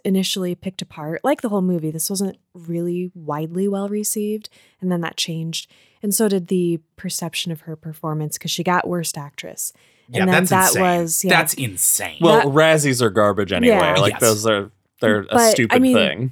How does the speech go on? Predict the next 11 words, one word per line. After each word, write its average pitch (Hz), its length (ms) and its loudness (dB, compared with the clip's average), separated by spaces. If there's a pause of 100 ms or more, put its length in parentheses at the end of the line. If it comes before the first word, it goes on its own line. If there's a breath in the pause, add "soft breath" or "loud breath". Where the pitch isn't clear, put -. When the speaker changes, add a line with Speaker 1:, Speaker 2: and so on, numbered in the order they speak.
Speaker 1:
but 214 180 0
that 190 200 0
was 160 240 -6 (160)
out 160 220 -8
there. 156 240 -6
And 185 260 0
then 180 300 0
that 170 180 -2
was 165 320 -4
rescinded 175 600 -2 (160)
because 156 760 -6